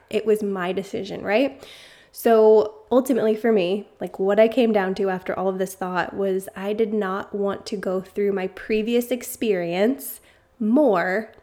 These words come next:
than I wanted a V bac. That was just my truth. That was true for me. I did not want to have the same experience that I had again. And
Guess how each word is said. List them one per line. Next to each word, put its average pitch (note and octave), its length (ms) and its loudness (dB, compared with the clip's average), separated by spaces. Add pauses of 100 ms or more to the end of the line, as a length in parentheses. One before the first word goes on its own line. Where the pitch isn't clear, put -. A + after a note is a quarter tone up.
than G#3 140 6
I G3 100 2
wanted F#3+ 400 -2
a F#3 40 0
V F3+ 200 -8
bac. - 460 -12 (160)
That G#3 260 0
was A#3 240 2
just A3+ 320 0
my G3 280 0
truth. F#3+ 520 -4
That - 160 -6
was A3 220 0
true A3+ 200 -2
for A3+ 200 0
me. G3 440 -2
I G3+ 120 -4
did F#3 160 -4
not F#3 240 -4
want G#3+ 160 -2
to A3 60 -6
have F#3 200 -8
the G3 80 -2
same F#3+ 300 -2
experience F#3+ 580 -2
that - 100 -8
I G3 120 -2
had F#3+ 480 -4
again. G3 420 -6 (580)
And G#3 760 2